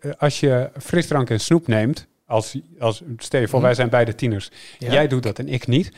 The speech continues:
Speaker 1: Heb jij daar last van en ik niet?
Speaker 2: Mhm.
Speaker 1: Maar op het moment dat je als groep allemaal aan de social media gaat en je gebruikt die telefoon,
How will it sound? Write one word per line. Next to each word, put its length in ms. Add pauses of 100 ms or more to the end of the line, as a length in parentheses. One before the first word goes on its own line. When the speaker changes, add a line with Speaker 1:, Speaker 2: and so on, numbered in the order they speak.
(100)
Speaker 1:
Heb 160
jij 160
daar 120
last 260
van 300 (160)
en 180
ik 160
niet? 320 (340)
Speaker 2:
Mhm. 120
Speaker 1:
Maar 160
op 80
het 80
moment 180
dat 180
je 280
als 240
groep 280
allemaal 540
aan 100
de 80
social 360
media 340
gaat 360
en 160
je 160
gebruikt 440
die 100
telefoon, 580